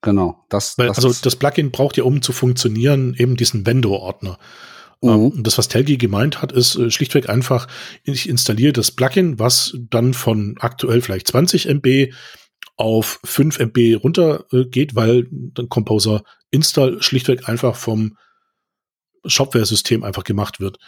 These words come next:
Speaker 1: Mhm.
Speaker 2: Gibt's auch ein, ein, ein C M S-System, womit ich früher sehr viel gearbeitet hab, äh, Contao.
Speaker 1: Mhm.
Speaker 2: Die haben sich da, äh, einen gui für gebaut.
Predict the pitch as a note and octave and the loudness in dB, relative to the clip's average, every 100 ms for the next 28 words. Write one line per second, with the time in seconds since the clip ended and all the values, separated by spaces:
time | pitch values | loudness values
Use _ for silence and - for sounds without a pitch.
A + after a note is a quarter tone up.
0 | - - _ - A2+ G#2 A2+ - A2+ B2+ | -20 -20 _ 0 4 4 2 -2 -4 -2
1 | B2+ - C3 B2 A#2 B2 A2+ G#2+ G#2 G2+ | 0 0 0 0 2 2 0 -2 -4 -6
2 | G2 G2+ B2 G2 F#2+ - - G#2 B2 - | -8 -10 -10 -10 -8 -2 0 0 2 0
3 | D3+ - C#3+ B2+ A#2 B2 A#2+ - A#2+ A#2+ | 0 0 0 2 2 2 0 2 2 4
4 | A2 A2+ A2+ A#2 G#2+ A2+ A#2+ A2+ G#2+ G#2 | 2 2 0 -2 0 2 2 0 -2 -4
5 | _ - - _ - G2+ G2+ G#2 G#2 G2 | _ -20 -20 _ -4 -4 -2 -4 -2 2
6 | A2+ D#3 - _ _ _ _ _ - G#2 | 2 2 0 _ _ _ _ _ -6 0
7 | A2+ A#2 C3+ C3+ - A2+ A#2+ B2 B2 - | 2 2 2 0 0 2 4 2 0 -2
8 | A2 A#2 A2 A#2+ A2+ G#2+ B2 C3 A#2+ - | 0 0 0 0 0 2 4 4 0 0
9 | G#2 G2+ - F#2 F#2 - | -2 -4 -4 -2 -2 -6